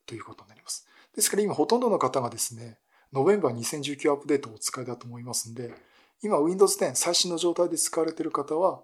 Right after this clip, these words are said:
もう今すぐ使うことができます。まあ、あの、プロエディション、もしくはエンタープライズの方ですね。まあ、す-、すぐ使うことができます。あ、あとそのWindowsテンは、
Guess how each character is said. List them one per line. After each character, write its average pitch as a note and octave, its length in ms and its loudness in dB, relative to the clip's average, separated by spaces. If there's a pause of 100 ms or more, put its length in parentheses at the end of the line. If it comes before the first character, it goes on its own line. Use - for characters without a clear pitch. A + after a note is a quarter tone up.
も C#3+ 120 -2
う C#3 40 2
今 F#3 220 0
す - 160 0
ぐ D#3+ 100 -4
使 - 240 -8
う - 40 -16
こ - 100 -16
と B2+ 80 -14
が A2 80 -18
で - 100 -20
き - 100 -20
ま - 60 -18
す。 - 320 -8
ま C3+ 140 2
あ、 C3 60 0
あ C3 40 -2
の、 B2+ 60 -4
プ - 160 4
ロ E3+ 100 12
エ E3 60 10
デ D#3 80 4
ィ - 20 2
シ - 140 0
ョ A#2+ 80 -4
ン、 A#2+ 100 -10
も B2 80 -8
し - 140 4
く - 80 2
は C3 120 4
エ B2+ 40 -8
ン B2 80 -10
タ B2 80 -2
ー - 20 -4
プ A#2 120 -10
ラ A#2+ 40 -4
イ A2+ 60 -6
ズ - 60 -8
の - 40 -20
方 - 140 -18
で - 140 -20
す - 120 -14
ね。 D#3+ 80 -16 (480)
ま D#3+ 80 -4
あ、 - 20 -6
す-、 - 380 -2
す - 140 0
ぐ C3+ 80 -4
使 - 180 -6
う A2 40 -14
こ A2 100 -20
と A2 60 -18
が G#2+ 60 -20
で G#2+ 100 -20
き - 80 -20
ま - 60 -16
す。 - 160 -6 (120)
あ、 - 180 -8 (180)
あ G3 100 -2
と D#3+ 140 4
そ - 120 -2
の C3 160 0
Windows A3 400 0
テ A3+ 80 0
ン D#3+ 100 -2
は、 D3+ 240 2